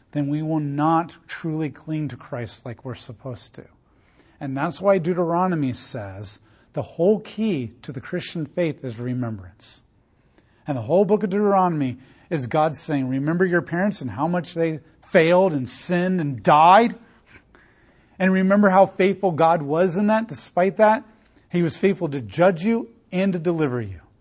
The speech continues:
Only when you remember the sin and how it brought judgment, and when God was faithful to you when you didn't deserve it and brought you salvation, will you really truly live the awesome Christian life that God has allowed you to have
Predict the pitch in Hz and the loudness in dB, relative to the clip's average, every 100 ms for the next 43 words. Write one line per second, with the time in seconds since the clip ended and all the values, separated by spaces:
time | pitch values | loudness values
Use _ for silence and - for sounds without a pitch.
0 | _ _ _ _ _ _ _ _ _ _ | _ _ _ _ _ _ _ _ _ _
1 | _ 196 208 247 262 269 247 233 214 226 | _ 4 6 8 6 6 6 6 4 2
2 | 220 220 185 170 131 110 98 - _ _ | 2 2 2 0 -2 -4 -6 -18 _ _
3 | - 151 - - - 180 139 117 - 131 | -4 -4 -4 -4 -2 0 -2 -4 -8 -6
4 | 135 151 147 156 147 170 156 120 113 - | -2 0 0 -4 -2 0 0 -2 -8 -10
5 | _ _ _ _ _ _ - 170 160 160 | _ _ _ _ _ _ -4 -2 0 2
6 | 160 165 165 143 - 208 214 190 147 160 | 2 2 2 -4 0 0 0 -4 -6 -8
7 | 143 143 156 151 160 165 139 139 175 160 | -6 -4 -4 -2 -4 -4 -8 -2 0 0
8 | 135 131 - 135 143 147 135 - 139 131 | -2 -6 -8 -2 -2 -2 -6 -4 -4 -2
9 | 139 123 113 90 - _ _ _ _ - | -4 -6 -12 -14 -16 _ _ _ _ -8
10 | 151 147 143 123 131 165 190 - 185 165 | -4 -4 -4 -4 -2 0 0 -2 -6 -4
11 | 151 143 151 143 107 123 - 131 135 - | -2 -2 -2 -2 -4 -10 -8 -4 -4 -4
12 | 139 123 - 120 - 123 113 117 107 - | -8 -8 -8 -12 -12 -10 -8 -8 -10 -14
13 | _ _ _ _ - 120 131 127 110 110 | _ _ _ _ -12 -4 -4 -4 -8 -10
14 | 113 110 104 104 104 95 95 92 | -10 -10 -12 -14 -14 -14 -16 -18